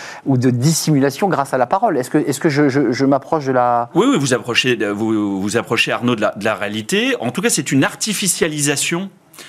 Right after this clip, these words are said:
Speaker 2: euh, de la parole. Euh, c'est-à-dire qu'en fait, on, on a un rapport purement instrumental à la parole. Euh, effectivement, les sophistes enseignent des techniques de persuasion. Comment, par exemple, feindre l'émotion, comment, avec un raisonnement,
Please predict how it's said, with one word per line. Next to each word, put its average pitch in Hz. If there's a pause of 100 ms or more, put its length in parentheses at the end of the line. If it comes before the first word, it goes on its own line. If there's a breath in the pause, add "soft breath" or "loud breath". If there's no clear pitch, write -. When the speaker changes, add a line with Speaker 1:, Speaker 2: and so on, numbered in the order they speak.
(200 loud breath)
Speaker 2:
euh, 110
de 104
la 143
parole. 117 (100)
Euh, 90
c'est-à-dire 113
qu'en 113
fait, 180
on, 127
on 123
a 127
un 123
rapport 135
purement 139
instrumental 160 (160)
à 143
la 135
parole. 104 (680 loud breath)
Euh, 87
effectivement, 131
les 214
sophistes -
enseignent 170
des 110
techniques - (120)
de 110
persuasion. 143 (360 loud breath)
Comment, 147
par 127
exemple, 120
feindre 139
l'émotion, 131 (340 loud breath)
comment, 139
avec 127
un 113
raisonnement, 135